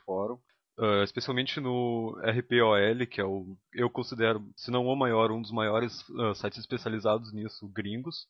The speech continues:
E com certeza, ele é bem mais ágil comparado com o Play by Mail, só que ainda assim é um ritmo muito, muito lento.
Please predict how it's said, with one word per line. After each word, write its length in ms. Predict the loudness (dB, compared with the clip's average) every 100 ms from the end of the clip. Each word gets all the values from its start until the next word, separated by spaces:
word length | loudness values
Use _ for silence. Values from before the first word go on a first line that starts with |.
| -14
E 80 | -6
com 120 | -2
certeza, 380 | -2 2 2 4
ele 120 | 0
é 20 |
bem 180 | 2 2
mais 240 | 2 4
ágil 320 | 6 8 6 0
comparado 460 | -2 4 4 4
com 260 | -4 -6 -4
o 40 |
Play 180 | -2 2
by 180 | 2 2
Mail, 400 | 2 0 0 -4 _ _ -14
só 200 | -2 -2
que 200 | -2 4
ainda 380 | 6 8 6 2
assim 460 | -2 -4 -8 -6 -2
é 120 | -2
um 140 | -2
ritmo 400 | -4 -6 -6 -6
muito, 320 | -4 -6 -6
muito 240 | -8 -8 -4
lento. 320 | -2 -4